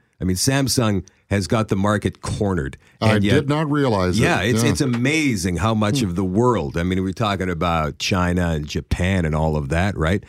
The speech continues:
Speaker 1: I mean, Apple's barely made a dent in China. They're starting to,
Speaker 2: Mm-hmm.
Speaker 1: but they, they've barely made any kind of progress over there in, in the Far East.
Speaker 2: Interesting.
Speaker 1: Uh, so over here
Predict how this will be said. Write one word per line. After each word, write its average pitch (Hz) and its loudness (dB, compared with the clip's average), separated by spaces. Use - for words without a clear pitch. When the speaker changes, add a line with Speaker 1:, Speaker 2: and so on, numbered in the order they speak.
Speaker 1:
I - -4
mean, 101 0
Apple's 113 0
barely 104 2
made 92 2
a 82 0
dent 98 0
in 73 -2
China. 92 -2
They're 101 0
starting 131 0
to, - -4
Speaker 2:
Mm-hmm. 127 2
Speaker 1:
but 98 2
they, 104 2
they've 95 -2
barely 113 2
made 90 -2
any 110 0
kind 90 -2
of 71 -10
progress 90 -2
over 78 -2
there 76 -2
in, 71 -6
in 82 -2
the 76 -4
Far 73 -6
East. - -6
Speaker 2:
Interesting. 151 -4
Speaker 1:
Uh, 87 0
so 107 0
over 107 0
here 196 -2